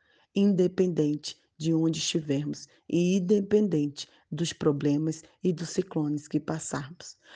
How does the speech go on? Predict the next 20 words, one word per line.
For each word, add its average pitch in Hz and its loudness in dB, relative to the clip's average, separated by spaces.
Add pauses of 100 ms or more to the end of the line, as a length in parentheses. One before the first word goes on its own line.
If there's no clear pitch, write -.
(120)
Ao 165 2
nosso 170 -2
querido 180 0
povo 165 -2
do 165 -6
centro 196 -2
do 180 -2
país, 160 -2
nós 170 0
desejamos 165 -2
que 180 -2 (880)
eles 170 2
se - 2
restabeleçam, 175 2 (420)
que - 0
o - 6
Senhor 175 0
acalme 170 0
essa 165 -6
tempestade, 160 -4